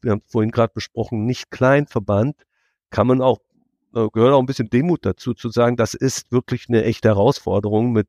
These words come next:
durchaus dann auch mal verschiedenen Kulturen, zwei Standorten, verschiedenen Historien, die muss man auch zusammenführen. Und das ist sozusagen, deswegen kann man auch mal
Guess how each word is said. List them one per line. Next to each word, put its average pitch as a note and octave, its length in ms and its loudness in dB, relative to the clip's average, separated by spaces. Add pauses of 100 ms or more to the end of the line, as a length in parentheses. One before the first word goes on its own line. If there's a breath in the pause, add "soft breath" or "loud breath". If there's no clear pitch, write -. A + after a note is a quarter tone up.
(120)
durchaus A2+ 500 -2
dann A2+ 160 2
auch B2 160 -2
mal A#2+ 140 4
verschiedenen A2+ 500 -4
Kulturen, B2 520 0
zwei - 240 0
Standorten, A#2 840 -2 (380)
verschiedenen A#2 800 0 (140)
Historien, A#2 840 0 (320)
die A#2+ 40 -2
muss A2 140 0
man A#2 100 4
auch F#2 120 -6
zusammenführen. - 640 -16
Und F#2 320 -4
das A#2 240 0
ist B2 240 -2
sozusagen, G#2+ 560 0
deswegen G#2 300 -4
kann A#2 120 0
man B2 140 2
auch B2 80 0
mal A2+ 260 2